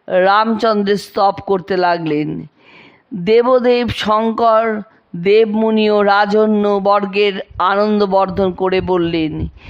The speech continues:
যিনি মূলা প্রকৃতি, নিত্য পরমাত্মা, সচ্চিদানন্দ স্বরূপ,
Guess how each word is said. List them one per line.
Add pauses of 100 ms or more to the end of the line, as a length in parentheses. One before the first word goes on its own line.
(260)
যিনি
মূলা
প্রকৃতি, (320)
নিত্য
পরমাত্মা, (420)
সচ্চিদানন্দ
স্বরূপ,